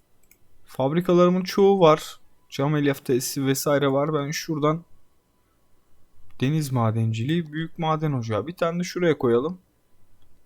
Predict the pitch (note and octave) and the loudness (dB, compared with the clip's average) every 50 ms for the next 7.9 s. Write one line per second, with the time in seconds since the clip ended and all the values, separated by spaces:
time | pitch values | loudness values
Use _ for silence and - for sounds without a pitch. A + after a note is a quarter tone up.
0 | _ _ _ _ _ _ _ _ _ _ C3+ C3 B2 A#2 G#2+ G2+ B2+ C#3 D3+ D#3 | _ _ _ _ _ _ _ _ _ _ -6 -4 -2 -4 -4 -2 -2 -2 -2 -2
1 | D3+ - - - - E3 E3 E3 C#3 A#2+ A#2 A#2 A2+ - - G3+ G3+ - - G#3+ | -4 -6 -8 -4 -4 -2 -2 0 -2 -2 -4 -4 -6 -8 -10 -10 -10 -6 -4 -2
2 | G3 C#3+ G#2 G#2 - - E3 F3 - G3 D#3 B2+ C3 D3+ F3 F3+ F3+ - E3+ E3+ | -2 -2 -2 -4 -6 -10 -12 -10 -8 -8 -8 -6 -8 -6 -8 -6 -2 -2 -2 0
3 | F3 F3+ F#3 F#3+ F#3 F3 D3+ B2+ B2+ B2 - F3+ F#3 F#3 F3 F3 F#3 F3+ E3 D#3 | 0 -2 -2 -2 0 0 0 0 0 0 -2 -4 -2 -2 -2 0 2 2 2 2
4 | D#3+ - F#3+ E3 C#3 - E3+ F3 F3 F3 - - F3 E3 - - E3 D#3 C3 A2+ | 0 0 -2 -2 -2 -2 -2 -2 -2 -4 -2 -2 -2 -2 2 4 6 6 6 6
5 | A#2 C#3+ D#3 D#3 - C#3 B2+ C3+ E3 E3+ E3+ D#3+ C#3+ B2+ A2+ A2+ A2+ A2+ A2+ D3+ | 2 -2 -4 2 2 0 2 2 -2 -2 -2 -2 -2 -4 -4 -4 -6 -8 -2 -2
6 | D#3+ D#3+ E3 E3 D#3+ E3+ E3 E3 E3 F#3 F#3 F3 E3+ E3 E3 E3+ F3 F3+ F#3 F3+ | -2 -2 -2 -2 2 4 4 4 4 2 0 0 0 0 0 2 4 4 4 2
7 | D#3 C3+ C#3+ C#3+ C#3 - D#3+ D#3 E3+ F3 F3 - - D#3 D#3 - - | 0 -2 -4 -2 -2 -4 0 2 2 2 2 0 -4 -4 -4 -4 -6